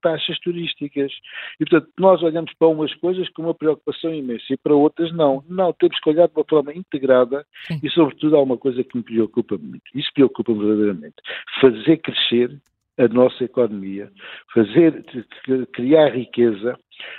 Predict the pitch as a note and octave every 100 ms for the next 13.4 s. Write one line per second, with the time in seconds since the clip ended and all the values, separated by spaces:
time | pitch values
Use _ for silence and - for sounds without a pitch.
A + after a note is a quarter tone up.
0 | - - C#3+ D3+ C3+ C#3+ C#3+ C#3 C3+ C#3
1 | C#3 C3 A2+ G2 F2 - - - - _
2 | B2 B2 D3 C3 C#3+ B2+ - B2 B2+ -
3 | - A#2+ D#3 C#3 A2+ A#2+ A2 A2+ A#2 A2+
4 | _ C3+ B2+ B2 A#2+ - D3 C#3 - C3
5 | A#2 G#2+ A2 A#2+ B2 D3 _ - _ -
6 | B2+ C3+ D3 C#3 B2 B2+ A#2+ - G2+ -
7 | A2 F2 _ _ _ - - _ B2 B2+
8 | A#2+ A2+ D3+ D#3+ E3+ E3+ D3 - B2+ -
9 | C3 C3+ C3+ D3+ C3+ C3+ C3+ C#3 - A#2+
10 | C3 C3 B2 C#3 A2+ A#2+ A#2 A#2 - _
11 | _ - B2 B2+ C3+ - C#3 C#3 C#3 C3+
12 | G#2 G2+ - C3 C3 C#3+ - B2+ B2 A#2+
13 | B2+ A#2 D3+ -